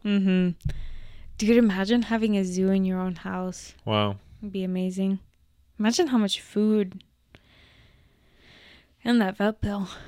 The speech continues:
Speaker 2: Yeah.
Speaker 1: Mm. Escobar was also involved in philanthropy
Speaker 2: Wow.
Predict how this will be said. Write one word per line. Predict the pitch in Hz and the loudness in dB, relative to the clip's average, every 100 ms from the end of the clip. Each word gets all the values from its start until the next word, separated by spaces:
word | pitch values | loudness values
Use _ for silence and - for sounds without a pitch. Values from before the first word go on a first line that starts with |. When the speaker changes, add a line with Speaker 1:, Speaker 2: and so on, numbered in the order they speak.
| - - - | -18 -16 -2
Speaker 2:
Yeah. | 110 104 98 - | 2 2 0 0
Speaker 1:
Mm. | 214 208 - - - - - _ - - - | 2 4 0 -12 -20 -16 -18 _ -20 -20 -8
Escobar | - 226 - 254 262 | 0 2 6 8 10
was | 262 247 214 | 10 8 6
also | 208 - 226 | 2 2 4
involved | 214 196 196 190 196 202 - | 4 4 2 4 2 0 -2
in | 208 196 | -2 -2
philanthropy | - 208 196 185 - 196 - 196 208 | 0 2 2 2 0 -2 0 2 2
Speaker 2:
Wow. | 269 | 0